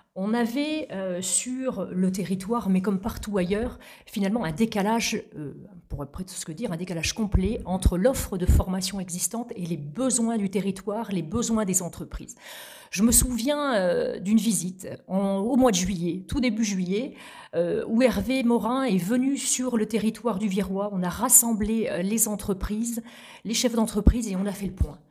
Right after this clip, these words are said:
Ce qui va, ce qui va pas, comment on peut fonctionner. Et ce décalage justement d'offres de formation, il était criant. Eh bien, avec toute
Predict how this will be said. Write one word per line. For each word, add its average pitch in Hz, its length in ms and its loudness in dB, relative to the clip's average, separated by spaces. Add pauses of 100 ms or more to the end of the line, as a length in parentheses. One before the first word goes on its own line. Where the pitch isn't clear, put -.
(280)
Ce - 140 -8
qui 185 120 -10
va, 175 240 -2
ce - 120 2
qui 190 100 -6
va 165 100 -2
pas, 170 380 -8
comment 190 260 0
on 170 60 -2
peut - 140 4
fonctionner. - 560 -4 (600)
Et 233 60 -2
ce 226 160 4
décalage 214 460 0
justement 190 380 -2
d'offres 190 280 -2
de 185 80 -6
formation, 180 720 -4
il 185 100 -2
était 190 220 -2
criant. - 420 -10 (540)
Eh 208 140 4
bien, 185 420 0 (800)
avec 180 500 -6
toute 233 320 -8